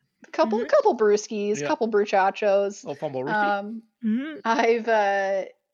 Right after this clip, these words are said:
Speaker 1: done a couple home brews with some buddies, but I've had the opportunity as well with Muskoka. We have a program called the Moonlight Kettle Program, where you get to brew your own beer from start to finish. You get paired up with, like, a brewer.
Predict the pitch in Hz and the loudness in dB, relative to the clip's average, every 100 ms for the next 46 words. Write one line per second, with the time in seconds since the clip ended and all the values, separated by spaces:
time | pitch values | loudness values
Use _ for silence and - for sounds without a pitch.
0 | _ 226 247 294 311 277 240 208 180 196 | _ -4 0 2 0 -2 -2 0 -2 0
1 | 208 202 - 202 185 175 190 254 - 190 | 0 0 -6 -6 -4 -2 -2 -4 0 0
2 | 180 _ _ _ _ - 196 208 214 208 | 0 _ _ _ _ -6 -2 2 4 2
3 | 208 196 214 208 202 190 202 - 202 202 | 0 -10 -14 -6 -2 -2 -2 -8 -8 -4
4 | 196 190 185 185 185 190 - 185 185 185 | -4 0 0 0 -4 -8 -6 -4 -4 -4
5 | 196 214 - 233 208 180 208 - 185 196 | -6 -4 -2 0 2 0 -2 0 0 2
6 | 185 185 196 208 190 - 170 170 180 170 | 0 -2 -4 0 -2 0 -2 -2 -2 -2
7 | 165 180 240 _ _ - _ _ - 196 | 2 0 0 _ _ -20 _ _ -2 2
8 | 185 190 196 208 202 190 202 208 190 180 | 4 2 0 -2 -2 -2 2 4 2 0
9 | 185 175 151 - 185 - 170 180 151 135 | -2 -4 -6 -12 -6 -4 -4 -6 -12 -10
10 | - 190 175 170 - _ _ _ - 214 | -12 -6 -4 -4 -8 _ _ _ -2 2
11 | 220 208 208 202 - 180 180 - - - | 4 2 2 -2 0 -2 -2 -8 -20 -20
12 | - 202 196 247 190 208 | -6 0 4 6 6 2